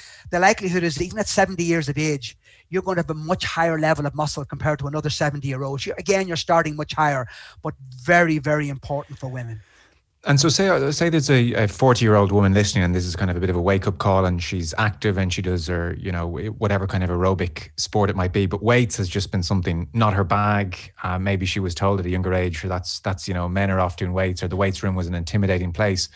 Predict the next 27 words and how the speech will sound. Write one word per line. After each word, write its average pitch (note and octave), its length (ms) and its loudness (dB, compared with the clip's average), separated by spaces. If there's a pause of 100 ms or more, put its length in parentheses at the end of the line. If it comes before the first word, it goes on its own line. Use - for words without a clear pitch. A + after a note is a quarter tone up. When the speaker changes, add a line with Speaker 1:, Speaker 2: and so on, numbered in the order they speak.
(300)
Speaker 2:
What C#3+ 280 4
should D#3+ 180 0
a C3 80 6
forty-year-old A#2 580 4
woman G2+ 260 4
starting G2 340 0
from F2+ 220 -4
base, F#2+ 480 -2 (640)
you A2 80 0
know, G2+ 440 2
a, A2+ 60 2
a - 20 2
low A2+ 240 6
base G2+ 540 -2 (360)
be A2+ 80 2
looking C3 320 4
at? F2 160 -2
Because G#2+ 240 0
obviously, B2 320 2
you A2 60 2
know, G#2+ 100 0
the G2 480 -6
weights C#3 340 4
can A2+ 140 2
have G2+ 260 0
the, F#2+ 320 0
um, E2+ 380 -2